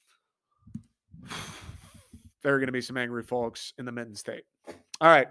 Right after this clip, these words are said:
That's all I got this week, everybody. Appreciate everyone listening. I, listen, I'm gonna show up Sunday. I'm gonna show up Sunday for the Lions. It's a must-win fucking game. Pressure's on. I'm gonna show up ready to go.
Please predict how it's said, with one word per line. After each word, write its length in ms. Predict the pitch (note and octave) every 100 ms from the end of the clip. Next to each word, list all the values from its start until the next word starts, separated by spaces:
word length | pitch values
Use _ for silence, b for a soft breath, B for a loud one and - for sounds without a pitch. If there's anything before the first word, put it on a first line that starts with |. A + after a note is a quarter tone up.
| - B B _
That's 160 | C3+ D#3+
all 100 | D#3+
I 80 |
got 200 | D3+ C#3
this 160 | C#3 -
week, 140 | B2
everybody. 380 | A#2+ A#2 A#2+ A#2+
Appreciate 720 | A#2+ - C#3+ C#3 C#3 C3+ C3+ - _ -
everyone 320 | B2+ C3 A#2+
listening. 460 | A#2+ C3+ D3 D#3+ F3+ _ _ - -
I, 160 | E3
listen, 260 | F#3 D#3+ A#2
I'm 80 | -
gonna 140 | G3+ G#3+
show 260 | - F#3+
up 140 | F#3+ -
Sunday. 280 | B2 A2+
I'm 600 | C3+ - _ _ _ _
gonna 120 | D3+ -
show 260 | - E3
up 80 | F#3
Sunday 280 | - F3+ D#3
for 160 | D#3+
the 60 | D3
Lions. 300 | C#3+ D3+ A2
It's 140 | C#3+
a 60 | G3
must-win 540 | C#3+ D3+ D#3+ D#3+ D#3+
fucking 340 | C#3 E3 D3 C3
game. 240 | D3+ A2+
Pressure's 380 | - D3+ D3+ C3+
on. 180 | C#3+ A#2
I'm 140 | C#3
gonna 140 | E3+ F#3
show 260 | - F#3+
up 120 | F3+ D#3
ready 220 | D3+ C#3+
to 80 | C3
go. 300 | D#3 A#2+